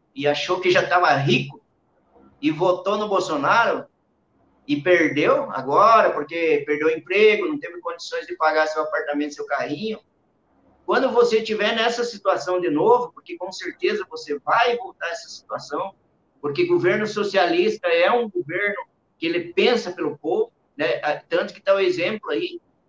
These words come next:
Quando você tiver essa oportunidade de novo, não coloque mais esses caras no poder, porque esses caras não têm compromisso com nós, os pequenos, com, com, com as periferias. Ele não tem esse compromisso. O compromisso dele é com banqueira, com agronegócio aí,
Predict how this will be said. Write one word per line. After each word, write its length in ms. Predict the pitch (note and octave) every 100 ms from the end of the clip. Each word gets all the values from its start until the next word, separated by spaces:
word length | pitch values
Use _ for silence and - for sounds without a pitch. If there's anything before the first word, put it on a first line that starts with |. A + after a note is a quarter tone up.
| _ _ _ _
Quando 320 | - A3 C4 B3
você 320 | A#3 A#3 A#3
tiver 260 | A3 G#3 G#3+
essa 160 | G#3+
oportunidade 640 | G#3 G3+ G3+ - - G3+ G3+
de 120 | F3+
novo, 280 | F#3 A3 A3+
não 160 | A#3+
coloque 460 | A#3+ B3 A#3+ A#3+ -
mais 220 | F#3+ F3+
esses 280 | D#3+ - C#3
caras 320 | - D3 C#3+
no 120 | C#3 C#3
poder, 320 | C3+ A#2 - _ _ _ _ _ _
porque 220 | C3 C3+
esses 300 | G3+ G3+ G#3+
caras 320 | - G#3+ A#3
não 180 | A3 B3
têm 220 | - B3
compromisso 800 | A#3+ A#3+ G#3 F#3 F3 A3 G#3+ F3+
com 180 | - F3 -
nós, 340 | F3+ F#3+ G#3 G#3
os 100 | -
pequenos, 640 | - - E3+ G3 F3+ -
com, 400 | - D#3 D3+ D3 C#4
com, 360 | C#4+ C#4+ C#4 C3 - _ _ _ _
com 160 | D3+ D#3
as 120 | -
periferias. 880 | F#3 F3+ F3 E3+ D3+ F3+ F#3 - - _ _ _ _ _ _
Ele 120 | - D3
não 180 | F3+
tem 180 | D3+ -
esse 140 | E3+ -
compromisso. 480 | D#3+ C#3+ B2+ C3
O 40 | -
compromisso 640 | F3+ F#3+ F3+ G#3 G#3+ A3
dele 240 | F#3 A3
é 60 | A#3
com 180 | A#3 A#3+
banqueira, 800 | A#3 F3+ - F3+ G#3+ G#3+ F3+ -
com 80 |
agronegócio 800 | F3 F3+ F3+ F3 D#3 F#3 F#3 F3+
aí, 140 | D#3+